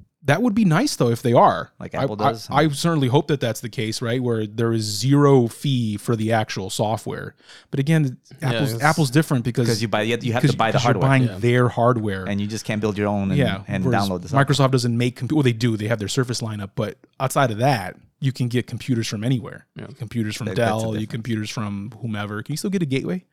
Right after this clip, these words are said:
Speaker 1: <laughs>
Speaker 3: On eBay.
Speaker 1: You still get Gateways these days? <laughs>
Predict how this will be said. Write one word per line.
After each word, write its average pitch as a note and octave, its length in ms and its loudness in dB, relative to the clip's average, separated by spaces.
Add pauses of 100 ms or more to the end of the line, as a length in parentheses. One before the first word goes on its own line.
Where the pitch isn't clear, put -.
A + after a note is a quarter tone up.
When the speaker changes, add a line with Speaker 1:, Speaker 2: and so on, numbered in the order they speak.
Speaker 1:
<laughs> - 400 -16 (1000)
Speaker 3:
On D#3 100 0
eBay. C#3 360 -2
Speaker 1:
You - 220 -6
still G#3 120 0
get E3+ 120 0
Gateways F3+ 360 6
these F#3 100 2
days? A3+ 380 2
<laughs> - 80 -12